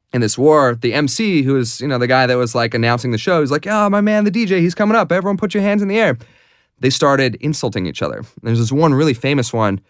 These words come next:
where it's the first time you hear, uh, this is great. It was, uh, Busy Bee, who was kind of the, like, everyone loved him. He was the guy that was like, "Put your hands in the air like you don't care." Like, and that was the thing. Everyone comes to party. And the other guy was, he, you get on the mic and they expected him to be like,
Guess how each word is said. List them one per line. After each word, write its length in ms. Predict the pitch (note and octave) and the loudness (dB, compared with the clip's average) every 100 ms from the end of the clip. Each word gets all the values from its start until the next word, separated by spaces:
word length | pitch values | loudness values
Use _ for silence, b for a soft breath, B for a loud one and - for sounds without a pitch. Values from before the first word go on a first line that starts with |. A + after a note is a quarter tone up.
| _ _ _ _ | _ _ _ _
where 420 | - B2 B2 A#2 G#2+ | -2 2 4 2 0
it's 120 | A#2+ | -2
the 60 | |
first 260 | A#2 F#3 E3 | 0 0 2
time 200 | D#3+ C#3 | 0 0
you 100 | B2 | 0
hear, 360 | C#3 C#3 B2+ G2 | 0 2 0 0
uh, 180 | A2+ | 0
this 320 | G#2 A2+ A2 A2 | 0 0 -2 -6
is 140 | - | -6
great. 280 | A#2+ B2+ A2+ | 0 0 2
It 100 | G#2+ | -2
was, 180 | G#2+ G#2+ | -2 0
uh, 220 | G#2 F#2 - _ _ _ _ _ | 0 0 -8 _ _ _ _ _
Busy 280 | A#2+ B2 A#2+ | -4 -2 -2
Bee, 280 | F#2+ A#2 G2+ | -2 -2 0
who 100 | G#2+ | 0
was 240 | G2+ F2 | -2 -4
kind 160 | - A2+ | -6 -6
of 120 | G2 | -4
the, 300 | G2+ F#2+ F#2 - _ _ _ _ _ | -2 0 -2 -4 _ _ _ _ _
like, 140 | G2+ - | -6 0
everyone 240 | C3 A#2+ | 2 2
loved 180 | A#2 A#2 | 4 2
him. 120 | A2 | 2
He 100 | A2+ | 2
was 100 | C3 | 2
the 60 | A2+ | 2
guy 160 | B2 A#2+ | 2 2
that 80 | |
was 140 | A#2+ C3 | 2 0
like, 160 | F3 - _ _ | -4 -8 _ _
"Put 200 | G3 G3 | -4 -2
your 100 | F#3 | -2
hands 260 | G#3 A3 G3+ | 0 2 0
in 120 | A3 | -2
the 100 | - | 0
air 200 | A3+ G#3+ | 0 2
like 200 | G#3 G#3 | 2 2
you 80 | G#3+ | 2
don't 160 | G#3+ | 2
care." 240 | G#3 A3 F3+ | 2 2 2
Like, 160 | D3+ | 2
and 80 | C3 | 2
that 100 | D3 | 2
was 120 | C3+ | 2
the 60 | B2+ | -2
thing. 200 | C3+ A#2+ | -2 0
Everyone 180 | A#2+ A2+ | 0 0
comes 160 | B2 | -2
to 80 | A#2 | -2
party. 340 | E3 D3+ B2 A#2 b b b | 2 2 2 -4 b b b
And 100 | - | -2
the 100 | B2 | 2
other 200 | C3 D3 | 2 2
guy 320 | C3+ A#2+ A#2+ | 2 2 2
was, 420 | A#2 A2 G#2 - - | 2 0 -2 -4 -10
he, 280 | B2 A#2+ A2 - _ | -6 -4 -6 -12 _
you 100 | A2+ | -2
get 100 | B2+ | 2
on 100 | C3+ | 2
the 80 | B2 | 2
mic 220 | C3 B2+ | 2 0
and 200 | B2 A2 | 0 0
they 60 | A#2+ | 0
expected 400 | A#2 G#3 F#3+ C3+ | 0 -2 0 0
him 160 | C3 | 2
to 60 | A#2+ | 2
be 120 | B2+ | 2
like, 260 | B2 A#2+ | 0 0